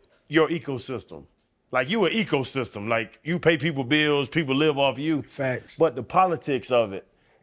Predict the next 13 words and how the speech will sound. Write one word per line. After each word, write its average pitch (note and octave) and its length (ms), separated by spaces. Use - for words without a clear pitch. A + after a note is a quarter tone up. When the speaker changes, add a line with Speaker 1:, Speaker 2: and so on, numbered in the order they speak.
Speaker 1:
and B2+ 540
when D3+ 220
you D3+ 100
younger, D#3+ 360
you D#3 140
can C3+ 80
fight C#3+ 240
three D#3+ 140
times C3 320
a B2 40
year, A#2+ 220
but A2+ 240
then C#3+ 340